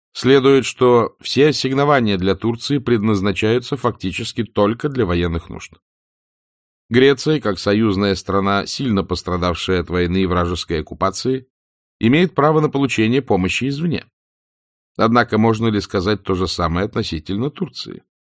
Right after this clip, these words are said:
В борьбе с сильным и жестоким врагом демократических стран против немецко-фашистских полчищ Турции не было в демократическом лагере.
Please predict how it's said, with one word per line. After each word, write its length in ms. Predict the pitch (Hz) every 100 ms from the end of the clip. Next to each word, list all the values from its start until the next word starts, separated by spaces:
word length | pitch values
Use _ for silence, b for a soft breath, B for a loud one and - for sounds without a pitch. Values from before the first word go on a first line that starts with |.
| _ _ _ _ _
В 120 | 98 110
борьбе 300 | 123 131 120
с 60 |
сильным 500 | - 110 110 117 127
и 140 | - 98
жестоким 600 | 101 - 127 117 120 98
врагом 400 | 98 101 113 95
демократических 920 | 98 92 101 92 113 98 - 90 -
стран 460 | - 87 95 107 _ _ _ _
против 420 | 113 123 120 -
немецко-фашистских 1200 | 101 113 117 104 - 95 98 98 104 92 - 85 -
полчищ 520 | 87 82 107 113 - _ _ _ _
Турции 440 | 139 127 - 165 180
не 160 | 202
было 220 | 113 98
в 60 | 82
демократическом 880 | 90 95 87 92 87 82 85 - 110
лагере. 360 | 80 50 52